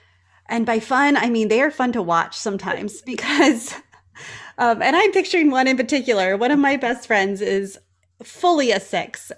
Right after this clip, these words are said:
And I like to think of sixes like a Google tab, like they are a Google browser. Whereas you may have one or two tabs open while you're browsing. Well, in their brains,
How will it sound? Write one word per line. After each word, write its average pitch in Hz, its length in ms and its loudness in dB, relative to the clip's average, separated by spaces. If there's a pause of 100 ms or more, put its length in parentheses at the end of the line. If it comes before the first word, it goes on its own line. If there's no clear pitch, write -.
And 214 380 -2 (720)
I 277 140 -4
like 480 320 0
to - 60 -18
think 294 180 0
of 247 260 0
sixes 240 520 -6
like 208 380 -2
a 190 500 -4 (640)
Google 220 360 -2
tab, 175 400 -6
like 190 220 -10
they 226 160 2
are 262 220 0
a 208 140 -4
Google 185 720 -6 (320)
browser. 180 600 -8 (420)
Whereas 240 480 0 (140)
you 370 160 0
may 392 160 2
have 233 340 -6
one 208 380 -4
or 214 140 -4
two 214 240 -8
tabs 208 440 -6
open - 420 -12 (560)
while 208 260 -4
you're 196 140 -4
browsing. 160 520 -12 (420)
Well, 240 140 -2
in 277 220 0
their 370 160 2
brains, 190 600 -2